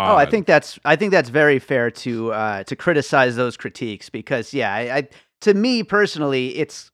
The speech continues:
Speaker 1: kind of the same thing. Whereas a lot of these, these critics, I don't know why they are just, they have such vitriol for this movie. They just
Speaker 2: I don't
Speaker 1: really
Speaker 2: get it.
Speaker 1: hate. Uh, yeah, they really hate everything about this new one, and I definitely don't get that at all.
Speaker 2: <laughs>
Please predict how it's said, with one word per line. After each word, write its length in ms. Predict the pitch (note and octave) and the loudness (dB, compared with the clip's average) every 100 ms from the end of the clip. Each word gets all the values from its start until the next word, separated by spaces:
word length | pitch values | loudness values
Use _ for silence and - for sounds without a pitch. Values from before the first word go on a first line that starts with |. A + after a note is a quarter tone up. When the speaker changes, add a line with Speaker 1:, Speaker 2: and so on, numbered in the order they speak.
| - | -8
Speaker 1:
kind 280 | E3 D3+ C3 | -4 -2 -2
of 80 | |
the 80 | A2+ | -6
same 300 | - A#2+ G#2+ | -8 -6 -8
thing. 460 | - G#2+ G2+ G2 A2 | -10 -10 -10 -10 -2
Whereas 680 | C3+ C3 B2+ B2 A#2 G#2+ _ _ _ - | 2 2 2 2 -2 -8 _ _ _ -6
a 80 | C3+ | 2
lot 200 | D3+ D#3 | 4 4
of 80 | |
these, 480 | C3+ C3 B2 - - | -2 -4 -6 -10 -16
these 300 | B2+ B2 A#2 | -12 -10 -8
critics, 380 | - - E3+ - | -6 -2 -2 -2
I 100 | - | -4
don't 220 | C#3+ D3+ | -2 -2
know 160 | D3+ D3+ | -2 -2
why 460 | B2 A2+ A#2 C3 C3 | -2 2 4 4 2
they 180 | B2+ | -2
are 120 | B2 A2+ | -2 -2
just, 420 | A2 A2+ - - | -6 -8 -10 -8
they 80 | A#2+ | -8
have 100 | G#2+ | -6
such 260 | C#3+ C3 | -8 -8
vitriol 440 | - C3+ - A2+ G2 | -8 -8 -6 -6 -6
for 120 | - | -10
this 480 | G2+ G2+ - - - - | -12 -14 -16 -20 -20 -14
movie. 460 | A2+ D3+ A#2 F2 F#2+ | -6 -6 -6 -12 -18
They 160 | G2 | -16
just 340 | G2+ A2 - _ _ _ | -14 -16 -18 _ _ _
Speaker 2:
I 120 | B2 | -4
don't 180 | A#2+ C#3+ | 0 0
Speaker 1:
really 100 | C3+ C3 | 2 0
Speaker 2:
get 80 | G2 | -2
it. 60 | D#2+ | -4
Speaker 1:
hate. 380 | B2 E3+ D3 _ _ _ _ - | -6 -6 -10 _ _ _ _ -12
Uh, 220 | B2 A#2 | -10 -6
yeah, 160 | C3+ D#3+ | -4 -2
they 100 | A2 | -4
really 360 | A2 A#2+ D3 B2+ | -8 -6 -6 -4
hate 200 | D#3 B2 | -4 -4
everything 340 | A#2+ B2 B2 | -6 -6 -6
about 320 | G#2+ A#2 C#3+ | -6 -6 -6
this 180 | A2 A2 | -8 -10
new 160 | A#2 D3+ | -6 -4
one, 220 | C3+ G#2+ | -2 -2
and 220 | G#2 A2 A2 | -4 -6 -6
I 140 | A2 | -6
definitely 340 | A#2 A#2 C3 | -6 -6 -6
don't 180 | B2 A2+ | -4 -6
get 200 | A#2 A2 | -6 -8
that 160 | A2+ G2+ | -8 -10
at 100 | G2 | -10
all. 320 | G2 F#2 | -10 -12
Speaker 2:
<laughs> 40 | G2 | -14